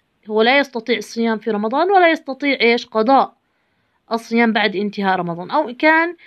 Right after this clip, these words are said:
شيخ كبير في السن عاجز عن الصيام قضاء الأيام اللي أفطرها في رمضان، ماذا يفعل؟ شيخ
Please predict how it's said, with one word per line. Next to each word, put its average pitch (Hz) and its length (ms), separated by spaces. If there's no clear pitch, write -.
شيخ - 380
كبير 254 300
في 247 100
السن 233 440
عاجز 208 400
عن 202 120
الصيام 214 640
قضاء 202 280
الأيام 185 360
اللي 175 120
أفطرها 175 260
في 170 120
رمضان، 170 260
ماذا 285 300
يفعل؟ 208 340
شيخ 285 380